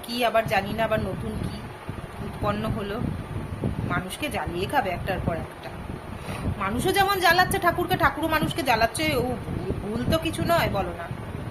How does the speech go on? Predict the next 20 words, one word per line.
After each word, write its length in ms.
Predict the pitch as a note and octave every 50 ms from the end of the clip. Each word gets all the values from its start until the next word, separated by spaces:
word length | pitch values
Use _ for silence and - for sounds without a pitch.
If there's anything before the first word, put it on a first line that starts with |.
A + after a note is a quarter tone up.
| - - - - -
ঠাকুরকে 360 | G3 F#3 - A#3+ A#3 - C#4
আমরা 200 | B3 A3 A#3 C4
কম 240 | B3+ C4+ A#3+ A#3+ B3+
উৎপাত 240 | C4 - - C#4+ C#4 -
করছি, 220 | D#4 D#4+ - - E4
আমরা 180 | B3+ A#3 A#3+
কম 240 | - - G#3+ G#3 G3+
জ্বালাচ্ছি? 520 | - A#3 B3 C4+ C4+ - - - F#4+ D#4+ G#3 F#3+ - - - - - - - - - - - - - - - - - - - - - - - - - - - - -
পৃথিবীতে 420 | A3 G3+ - G#3+ A3+ A#3+ - B3 - -
পাপে 280 | G#3+ G3 - - A3+ A3
পাপে 220 | A#3+ A#3 - C4 B3+
ভরে 280 | G#3+ G3+ F#3+ G3+ G#3+
গেছে, 260 | A3 A#3 A#3 A#3 D4 C4+
নাও, 220 | B3 A3+ A#3 B3+ -
তার 100 | B3 A#3+
শাস্তি 340 | - B3 F#3 - - - G#3+ -
তো 60 | C4
ভোগ 160 | A3 A#3 B3 - -
করতেই 320 | - - - - - -
হবে। 420 | - D#3+ D#3+ - - - - -